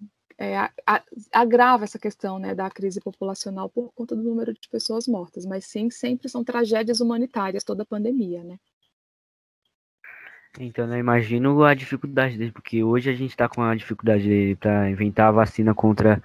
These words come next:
Speaker 2: o covid dezenove, mas ima-, e hoje que a gente tem mais tecnologia que eles, imagine na, naquela época que não se, não tinha conhecimento da medicina como a gente tem hoje.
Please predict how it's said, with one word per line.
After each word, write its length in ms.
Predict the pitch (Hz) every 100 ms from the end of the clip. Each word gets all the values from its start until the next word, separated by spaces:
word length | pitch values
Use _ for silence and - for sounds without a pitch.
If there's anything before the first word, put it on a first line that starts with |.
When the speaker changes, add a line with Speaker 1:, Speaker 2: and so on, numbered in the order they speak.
| - - - -
Speaker 2:
o 140 | 107
covid 260 | 101 104 107
dezenove, 720 | 110 110 117 110 123 131 151 - - -
mas 180 | 117
ima-, 180 | 113 117
e 200 | 113 113
hoje 220 | 117 120
que 80 | 120
a 20 |
gente 180 | 123 120
tem 120 | -
mais 180 | 120 120
tecnologia 600 | - 113 117 117 104 113
que 200 | 113 113
eles, 200 | 110 120
imagine 400 | 117 113 107 113
na, 280 | 131 127 120
naquela 340 | 113 - 113
época 500 | 101 110 - - 117 - - _ _
que 240 | 120 117
não 240 | 117 120
se, 500 | 120 117 120 120 113
não 160 | 113 117
tinha 200 | - 123
conhecimento 840 | 127 120 - 113 117 117 113 104 101 - - _
da 140 | - 113
medicina 600 | 113 107 - 117 117 113
como 220 | 113 113
a 80 | 110
gente 200 | 110 -
tem 180 | 113 104
hoje. 260 | 98 -